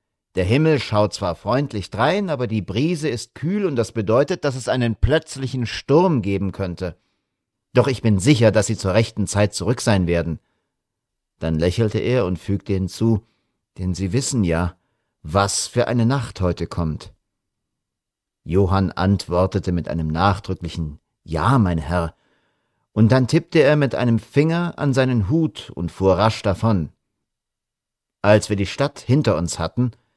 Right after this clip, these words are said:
gab ich ihm ein Zeichen zum Anhalten und fragte, „Sagen Sie mir, Johann, was ist heute Nacht los?“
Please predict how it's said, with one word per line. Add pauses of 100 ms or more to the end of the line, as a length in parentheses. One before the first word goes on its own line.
(420)
gab
ich
ihm
ein
Zeichen
zum
Anhalten
und
fragte, (800)
„Sagen
Sie
mir,
Johann, (100)
was
ist
heute
Nacht
los?“